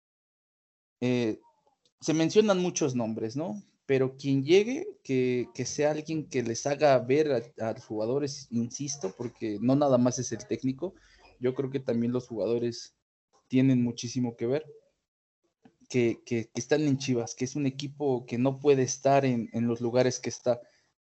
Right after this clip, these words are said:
que el torneo mexicano te permita pasar en el doceavo lugar,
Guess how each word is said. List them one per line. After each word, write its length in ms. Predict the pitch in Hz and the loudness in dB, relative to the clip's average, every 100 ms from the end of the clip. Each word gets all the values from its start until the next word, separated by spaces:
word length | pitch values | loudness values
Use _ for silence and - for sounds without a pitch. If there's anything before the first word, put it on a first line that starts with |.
| _ _ - | _ _ 2
que 80 | |
el 140 | 135 - | 2 4
torneo 300 | 131 139 160 | 2 2 0
mexicano 600 | 165 139 135 156 156 143 | -2 -4 2 2 2 -4
te 260 | - 123 117 | -2 -2 0
permita 600 | - 120 147 147 135 - | -2 0 -2 0 0 0
pasar 300 | 117 135 135 | -2 0 2
en 120 | 120 | 0
el 380 | 113 110 104 101 | -4 -6 -10 -6
doceavo 460 | 117 - 143 135 | -4 2 2 2
lugar, 560 | 120 123 147 151 139 | -2 2 6 6 2